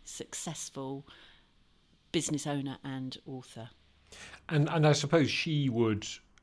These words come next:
Speaker 2: or argue that, that had she not published the books, she could never have achieved that sort of profile, that sort of, uh, fame, if you like, if that's the right
Speaker 1: Mm.
Speaker 2: word for it, um, because,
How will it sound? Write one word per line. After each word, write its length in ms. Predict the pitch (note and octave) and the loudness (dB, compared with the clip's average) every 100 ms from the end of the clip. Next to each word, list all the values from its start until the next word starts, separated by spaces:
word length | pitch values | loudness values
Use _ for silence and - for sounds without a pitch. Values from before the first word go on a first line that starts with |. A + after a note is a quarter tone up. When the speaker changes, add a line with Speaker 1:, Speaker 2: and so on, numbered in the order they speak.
| _ _ - | _ _ -12
Speaker 2:
or 180 | A2+ G2 - - - | -10 -10 -14 -20 -8
argue 580 | - B2+ B2+ A2 G2 A2 | 2 4 6 4 2 2
that, 280 | A2 B2 D3 | 0 0 -2
that 160 | C3+ - | -4 -2
had 220 | C3+ - | -4 -2
she 120 | B2 | 0
not 320 | A2 C#3 C#3+ | 4 4 2
published 340 | - - - - | -6 -10 -10 -10
the 40 | |
books, 600 | E2+ E2+ - - - - - | -8 -10 -12 -12 -10 -12 -12
she 180 | - B2 | -6 -4
could 200 | G#2 A#2 | -2 0
never 540 | A#2+ B2 A2+ G#2 F#2+ E2 | 4 4 4 4 0 -2
have 140 | F2 | -6
achieved 520 | F#2 - G2+ F2+ E2+ - | -6 -6 -4 -6 -12 -8
that 220 | A2+ G2 - | -6 -6 -8
sort 220 | - F#2 | -10 -10
of 200 | F#2 - - | -14 -18 -16
profile, 720 | - A2+ G#2 - G2 F#2+ F#2 | -8 -6 -6 -6 -8 -8 -8
that 160 | F#2+ - | -10 -8
sort 220 | - G#2+ | -8 -6
of, 240 | G2 F2+ G2+ | -6 -6 -6
uh, 180 | F#2 F2+ - - - - - - | -4 -6 -12 -18 -18 -20 -20 -16
fame, 500 | - D3 D3 B2 A#2 | 0 4 6 6 2
if 140 | G#2+ | 2
you 80 | A2+ | 2
like, 360 | G#2+ A#2+ B2+ | 2 2 -2
if 60 | G#2+ | -6
that's 200 | A2+ - | -8 -4
the 100 | A2 | 2
right 200 | G#2+ G#2+ | 2 4
Speaker 1:
Mm. 40 | |
Speaker 2:
word 240 | A2 A2 G#2+ | 4 4 4
for 140 | G#2+ | 0
it, 220 | G2+ - - | -2 -2 -6
um, 480 | B2 A2+ A#2 A2+ G#2+ - - - - | -2 2 2 2 -2 -6 -20 -20 -12
because, 380 | - B2+ G#2 | 0 2 2